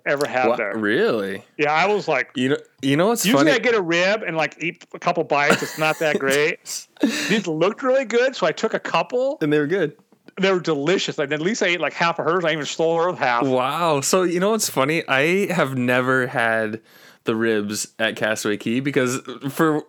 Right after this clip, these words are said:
Speaker 2: for the reason you just said, I, I'm always just like, "There's no way these could be any good." So I've never, uh, never actually tried 'em, but, uh, maybe I'll, I'll have to take a look at 'em next time, see how they look. Oh, and then <laughs> you also sent me a picture of the ice cream cookie sandwich that you got. So,
Speaker 1: <laughs> That was
Speaker 2: uh,
Speaker 1: good.
Speaker 2: yeah.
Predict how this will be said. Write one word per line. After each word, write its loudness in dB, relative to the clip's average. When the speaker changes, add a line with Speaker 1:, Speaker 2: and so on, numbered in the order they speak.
Speaker 2:
for 0
the 2
reason 0
you 0
just -2
said, 2
I, 0
I'm -2
always 2
just -4
like, -2
"There's 0
no 0
way 2
these 0
could 0
be 0
any -2
good." -2
So -2
I've -4
never, 0
uh, 0
never 0
actually -4
tried -4
'em, -8
but, -6
uh, -6
maybe 0
I'll, 0
I'll -2
have -2
to -4
take -2
a -2
look 0
at 2
'em -2
next -4
time, -4
see -4
how -4
they -6
look. -10
Oh, 2
and 2
then 2
<laughs> -10
you 0
also 0
sent 0
me 0
a -4
picture -2
of -2
the 0
ice -2
cream -4
cookie -6
sandwich -6
that -8
you -12
got. -10
So, 2
Speaker 1:
<laughs> -2
That 4
was 2
Speaker 2:
uh, -4
Speaker 1:
good. 2
Speaker 2:
yeah. 0